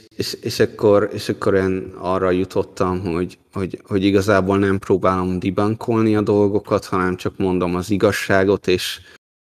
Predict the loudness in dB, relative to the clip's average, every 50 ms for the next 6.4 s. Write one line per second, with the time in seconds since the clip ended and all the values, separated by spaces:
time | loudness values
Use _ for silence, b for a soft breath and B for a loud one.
0 | _ -12 -6 2 4 4 4 6 6 6 6 6 6 6 6 6 4 4 2 0
1 | -6 -6 -4 -4 -4 -4 -2 0 0 0 0 0 -2 -2 0 0 2 0 0 -2
2 | -2 -6 -8 -4 -2 -2 0 0 0 -2 -2 -4 -6 -4 -2 -2 0 2 2 2
3 | 2 2 0 0 -2 -4 -6 -2 0 2 2 4 4 4 2 2 0 0 -2 -2
4 | -4 -6 -12 B B B B B _ _ _ _ -6 -4 -4 -4 -4 -6 -8 -8
5 | -6 -4 -2 0 0 0 -2 -4 -6 -6 -6 -4 -4 -4 -4 -4 -2 0 0 0
6 | 0 0 -2 -2 -2 -2 -4